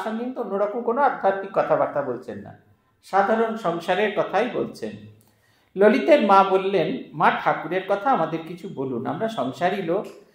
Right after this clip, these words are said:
আমাদের কিছু উপদেশ দিন।" মা বলছেন, "আমি কিছুই জানি না, ঠাকুরের মুখে যা শুনেছি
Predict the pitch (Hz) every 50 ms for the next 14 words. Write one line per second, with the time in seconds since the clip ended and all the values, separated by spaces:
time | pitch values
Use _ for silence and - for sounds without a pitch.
0 | _ _ _ 160 147 143 143 147 165 165 - - 208 - 285 254 - - 160 160
1 | 156 156 147 - - - 117 123 143 143 131 127 135 147 160 156 - 254 247 233
2 | 185 - 233 220 220 175 156 - 202 226 233 226 - 147 127 120 117 113 113 107
3 | 107 - - - _ _ _ _ _ _ _ _ - 156 151 151 170 170 190 196
4 | 190 180 175 - - 214 233 233 185 180 165 - - 147 147 165 - - - 233
5 | 190 196 - - - - -